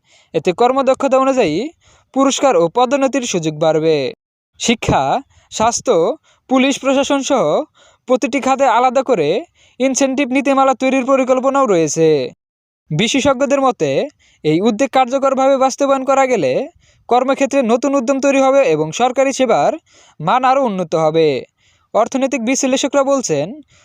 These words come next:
যদিও নতুন পে স্কেল বাস্তবায়নে বিপুল অর্থের প্রয়োজন, তবে এর ফলে বাজারের ক্রয় ক্ষমতা বৃদ্ধি পাবে এবং অভ্যন্তরীণ অর্থনীতি আরও গতিশীল হবে। তবে তারা সতর্ক করছেন,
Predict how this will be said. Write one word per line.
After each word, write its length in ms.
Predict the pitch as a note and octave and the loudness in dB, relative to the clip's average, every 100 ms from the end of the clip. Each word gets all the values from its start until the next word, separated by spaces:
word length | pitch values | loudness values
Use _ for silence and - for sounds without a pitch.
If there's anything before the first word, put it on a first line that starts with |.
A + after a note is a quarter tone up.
| _ | _
যদিও 340 | D#3+ G3+ A#3 C4+ | -6 -2 0 0
নতুন 280 | C4+ C#4+ C#4 | 0 -2 -2
পে 100 | C#4 C#4 | 0 0
স্কেল 240 | - C#4 | 0 -2
বাস্তবায়নে 640 | B3 C4 C#4+ C4+ A3 C#3 C#3+ C4 - _ _ D3 | 0 0 2 2 2 0 -4 -6 -10 _ _ -6
বিপুল 280 | G3+ B3+ C4+ | -4 0 0
অর্থের 280 | C4 C#4 A#3+ | 0 -2 -2
প্রয়োজন, 460 | F#3 D#3 D3+ D3 C3 - _ _ _ - | -2 0 0 0 -2 -10 _ _ _ -4
তবে 160 | E3 F#3 | 0 2
এর 180 | A#3 | 2
ফলে 220 | C4 C#4+ C4+ | 2 0 0
বাজারের 360 | A#3+ B3 C4 | 0 0 0
ক্রয় 200 | B3 C4+ | 0 0
ক্ষমতা 300 | C4+ C#4 C4+ C4+ | 2 0 2 0
বৃদ্ধি 280 | C4+ A#3+ | 0 0
পাবে 300 | C#4 C4 F3 F3+ F4 - _ _ - | 0 2 2 0 -2 -6 _ _ -2
এবং 200 | D#3+ E3 F#3+ | 0 0 0
অভ্যন্তরীণ 500 | A#3 C4 C4 C4+ C4 | 0 0 -2 -2 0
অর্থনীতি 460 | B3+ C#4 C#4 C4+ | 0 0 -2 0
আরও 220 | G#3+ D#3+ E3+ | 2 2 2
গতিশীল 440 | G#3 G#3 F3 E3 | 0 -2 -2 -2
হবে। 280 | E3 D#3 D#3 C3 A#2 - _ _ _ - | 0 0 0 0 -6 -14 _ _ _ -4
তবে 180 | F#3 F#3 | -2 0
তারা 200 | F#3 G3+ | 0 0
সতর্ক 380 | G3 B3 C4 B3 | 0 -2 0 0
করছেন, 420 | C4 C4+ - C#3+ | 0 -2 0 -2